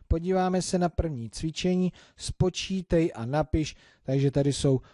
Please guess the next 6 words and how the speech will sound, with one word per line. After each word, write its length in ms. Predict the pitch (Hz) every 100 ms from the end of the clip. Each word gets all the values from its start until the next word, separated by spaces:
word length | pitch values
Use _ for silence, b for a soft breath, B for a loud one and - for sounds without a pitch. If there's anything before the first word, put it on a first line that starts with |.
| b
pouze 420 | 143 143 123 127 - b -
výsledky 680 | 123 143 - 151 151 - 117
příkladů, 1000 | - - 131 - 139 135 143 143 143 139
takže 380 | 123 120 123
se 180 | 127 127
uvidí, 600 | - 139 143 135 143 143